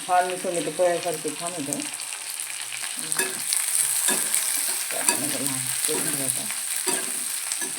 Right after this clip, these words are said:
छानच परतून घेतलं ना आपण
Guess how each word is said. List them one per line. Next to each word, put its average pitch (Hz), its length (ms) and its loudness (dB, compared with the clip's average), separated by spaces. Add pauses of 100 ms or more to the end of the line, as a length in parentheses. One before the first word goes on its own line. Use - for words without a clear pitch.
(2000)
छानच 156 360 -4
परतून 165 360 -2
घेतलं 160 280 -4
ना 160 80 -2
आपण 147 240 -4